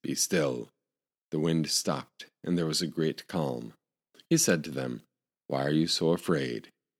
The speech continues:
Do you still lack faith?" They were filled with awe and said to one another, "Who then is this? Even the wind and the sea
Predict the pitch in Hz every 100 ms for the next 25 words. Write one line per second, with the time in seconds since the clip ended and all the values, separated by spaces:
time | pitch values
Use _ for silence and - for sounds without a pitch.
0 | - 78 - - 78 78 76 - - 107
1 | - _ - _ _ _ _ _ _ _
2 | 90 87 80 90 90 87 87 - - 85
3 | 80 71 65 78 90 - 107 92 73 71
4 | 71 65 64 62 - _ _ _ 104 98
5 | 107 - 104 151 - - - - - _
6 | _ _ 92 92 87 71 78 95 90 -
7 | 80 80 - 107 69 64